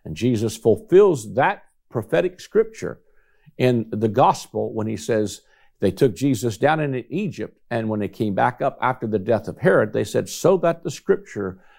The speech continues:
might be fulfilled, out of Egypt, or, uh, Israel is my firstborn, and out of Egypt have I called my son." The son he called out of Egypt and the Israel of God is Jesus. And so if you are in Christ,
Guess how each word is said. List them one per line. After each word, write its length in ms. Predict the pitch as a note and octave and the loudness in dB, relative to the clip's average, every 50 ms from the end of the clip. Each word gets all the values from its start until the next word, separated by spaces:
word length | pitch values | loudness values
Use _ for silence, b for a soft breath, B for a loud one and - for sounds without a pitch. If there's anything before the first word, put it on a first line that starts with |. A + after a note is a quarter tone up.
| b b | b b
might 420 | - D#3+ E2 G2+ C#3 G3+ A3 - - | -8 -4 0 2 2 2 0 -2 -8
be 140 | E3+ G3+ F#3 | -6 -6 -6
fulfilled, 720 | F#3 - G3 G3 D#3+ - - B2 A#2 G2 F#2 F#2 F#2+ F#2+ _ _ b b b b b b - | -6 -2 -2 -2 -2 -4 -8 -8 -6 -6 -6 -8 -10 -14 _ _ b b b b b b 0
out 180 | B2+ C3 C3 | 0 2 2
of 160 | A2+ G#2 - - | 0 -2 -6 -6
Egypt, 540 | C3+ F3 F#3 D3 G2+ - G#2+ G#2+ - _ _ b b b b - | -8 -6 -6 -6 -8 -8 -10 -10 -10 _ _ b b b b 2
or, 260 | C3 A2+ G#2+ - G2+ | 4 4 4 4 0
uh, 80 | A#2 - - | -2 2 4
Israel 440 | D#3+ F#3 G3+ D3+ A2+ B2+ C3 C3 - | 6 6 6 6 4 0 0 0 0
is 200 | - C3+ A#2 G#2 | -2 -2 -2 0
my 200 | A2 B2+ C#3+ C3+ | 0 0 0 0
firstborn, 540 | - - C#3 B2+ - - - A2 G#2 G2+ G#2+ | 0 0 -2 -2 -2 -4 -2 -2 -2 -2 -2
and 120 | G2 G2+ | -2 0
out 140 | G#2+ G#2+ G#2 | 0 0 0
of 120 | F#2 - | -2 -4
Egypt 360 | G2 A#2 G2+ F2+ - D#2+ - | -4 -6 -6 -6 -8 -8 -4
have 120 | - F#2+ F2 | -4 -2 -2
I 100 | F2 E2 | -2 -4
called 260 | - - F#2+ F2 E2+ | -2 -2 -2 -2 -2
my 100 | F2 F2 | -2 -4
son." 340 | E2+ - - G2 D#2 D#2 - b b b b b b b | -4 -4 -4 -4 -4 -4 -8 b b b b b b b
The 100 | - G2+ | -2 -2
son 440 | - - - - E3 F#3 G3+ G#3 E3+ | -2 -2 0 2 2 2 2 0 0
he 120 | D3 E3 | 0 0
called 420 | D#3+ - - - D3 D3 D3 C#3+ - | -2 -4 0 2 4 4 4 2 2
out 160 | C3+ C3 C3 C3 | 0 0 0 0
of 100 | B2+ - - | -4 -4 -4
Egypt 420 | C3 A#2 F#2+ F2+ F#2+ E2+ - - _ | -6 -6 -6 -6 -8 -10 -10 -8 _
and 160 | - A2 G#2+ F#2+ | -2 -2 0 0
the 160 | F#2+ F#2 - | -2 -4 -2
Israel 400 | - C#3 D#3+ D#3 C3+ D3 D#3+ D#3 | -2 -2 -2 0 0 0 0 0
of 100 | D3+ B2+ | 0 0
God 280 | A#2+ G#2+ G2+ G2+ - - - | 2 2 2 2 0 -4 -4
is 200 | - C3 A#2 - | -2 -2 -2 -2
Jesus. 600 | - F#2+ - C3+ E3 D3+ G#2 E2+ E2+ E2 C#2 - | -4 -2 2 4 4 4 4 2 0 -2 -2 -2
And 200 | - - G#2 G2+ | -2 -2 -2 -2
so 220 | F#2+ - B2+ A2 G2+ | 0 2 2 4 4
if 160 | F2+ - - | 2 0 0
you 140 | C3+ C#3 A#2+ | 2 4 4
are 180 | A2+ G#2+ - - - | 4 4 2 -2 -2
in 260 | D#3 F3+ F#3+ G#3 G#3+ | 0 0 0 0 -4
Christ, 720 | G#3+ - - - E3 D#3 A#2 - - - - - - _ | -8 -10 0 2 4 4 4 2 -4 -12 -18 -20 -20 _